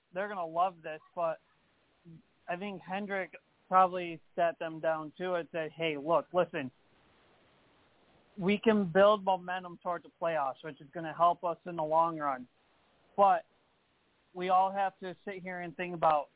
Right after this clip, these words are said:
if we're gonna, you know, be, if we're all gonna have giant disputes instead of thinking things more as a team, then we're gonna hurt not only yourself but ourselves as well when it comes to playoffs. And we're not gonna bring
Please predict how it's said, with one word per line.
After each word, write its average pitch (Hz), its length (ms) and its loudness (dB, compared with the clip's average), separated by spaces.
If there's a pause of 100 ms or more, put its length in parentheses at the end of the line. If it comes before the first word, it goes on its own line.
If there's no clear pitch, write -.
if - 120 -8 (200)
we're 190 220 6
gonna, 202 400 2 (220)
you 185 120 0
know, 160 400 4
be, 156 440 -4 (640)
if 175 140 -6
we're 190 100 6
all 214 140 8
gonna 202 240 -2
have 185 300 -2
giant 180 380 -4
disputes 175 640 -4 (300)
instead 180 280 -2
of 170 100 0 (100)
thinking 165 560 -2 (160)
things 170 400 4 (180)
more 165 300 6
as 160 80 0
a - 240 -18
team, 165 400 -2 (760)
then 160 600 4
we're 151 400 4
gonna 185 360 0
hurt 170 280 2
not 170 180 0
only 175 320 -2
yourself 165 720 2 (120)
but 160 220 2 (180)
ourselves 180 520 4
as 156 160 -4
well 190 360 6
when 170 140 -2
it 160 80 -10
comes 175 200 -6
to 170 100 -6 (100)
playoffs. 196 300 6
And 175 120 -6
we're 175 140 4
not 196 220 4
gonna 175 140 0
bring 185 360 0